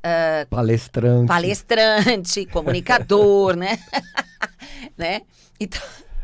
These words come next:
Speaker 1: agora tem gente que parece que sublimou. Vira professor, cantor, advogado, mas gordo. Por quê? É,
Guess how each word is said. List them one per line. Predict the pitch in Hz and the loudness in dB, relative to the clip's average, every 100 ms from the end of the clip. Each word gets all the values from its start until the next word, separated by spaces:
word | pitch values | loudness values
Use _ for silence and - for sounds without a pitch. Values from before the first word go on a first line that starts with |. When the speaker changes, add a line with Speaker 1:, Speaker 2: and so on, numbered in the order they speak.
| - 370 370 - | -10 -16 -16 -8
Speaker 1:
agora | 208 185 175 | -6 -6 -8
tem | 180 180 | -10 -10
gente | 196 202 | -10 -14
que | - | -16
parece | 180 185 196 269 | -10 -6 -4 -4
que | - | -8
sublimou. | 233 233 214 214 135 123 - - - - | -10 -8 -10 -10 -10 -6 -6 -6 -10 -16
Vira | 151 202 180 | -10 -6 -6
professor, | 180 175 160 - 160 156 151 | -6 -8 -8 -8 -6 -6 -6
cantor, | - 160 - 151 156 170 156 - | -8 -10 -10 -6 -4 -4 -6 -6
advogado, | - 151 147 190 247 190 | -8 -8 -6 -2 -2 -2
mas | 180 220 | -6 -8
gordo. | 180 190 120 123 - _ - - - _ | -4 -4 -4 -10 -20 _ -20 -20 -20 _
Por | 269 | -16
quê? | - 247 160 - _ _ - - | -10 -8 -8 -12 _ _ -20 -10
É, | 202 196 190 | -4 -2 -4